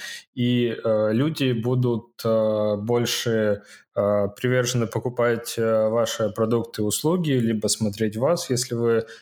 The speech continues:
продаете рекламу, а не какой-то продукт, а, только потому, что вы им, э, <laughs> нравитесь, э, больше, чем другие. То есть это может быть либо какие-то, э, схожие взгляды, либо им интересно за вами наблюдать, поэтому,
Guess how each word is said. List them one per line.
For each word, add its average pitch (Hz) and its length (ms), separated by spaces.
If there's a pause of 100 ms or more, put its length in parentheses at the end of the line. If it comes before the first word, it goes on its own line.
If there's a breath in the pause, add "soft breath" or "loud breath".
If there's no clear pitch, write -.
(140)
продаете 117 440
рекламу, 113 500
а 107 60
не 107 280 (100)
какой-то - 380
продукт, 107 500 (480 loud breath)
а, 107 580
только 123 280
потому, 123 380
что 113 640
вы 123 180
им, 120 220
э, 110 220
<laughs> - 0
нравитесь, 113 800
э, 107 180
больше, 117 320
чем 117 220
другие. 107 440
То 98 140
есть - 180
это 107 420
может 104 340
быть 98 260
либо 101 240
какие-то, 101 640 (280 loud breath)
э, 101 100
схожие 117 420
взгляды, 131 460
либо 107 540
им 110 280
интересно 110 460
за 107 120
вами 113 200
наблюдать, 117 540
поэтому, 113 640